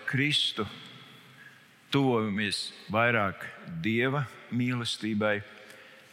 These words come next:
jo arī mūsu savstarpējā cilvēcīgā mīlestība būs ilgstoša un stipra.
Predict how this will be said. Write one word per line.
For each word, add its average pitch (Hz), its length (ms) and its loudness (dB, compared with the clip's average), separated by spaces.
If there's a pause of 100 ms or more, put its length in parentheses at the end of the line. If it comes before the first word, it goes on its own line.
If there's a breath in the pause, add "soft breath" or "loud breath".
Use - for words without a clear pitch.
(120)
jo 98 240 2
arī 101 320 2 (420)
mūsu 95 360 -2
savstarpējā 107 880 2 (100)
cilvēcīgā 110 880 0
mīlestība 95 840 -4 (760 loud breath)
būs 92 580 -2 (960)
ilgstoša 110 1200 -2
un 101 100 -2
stipra. - 600 -4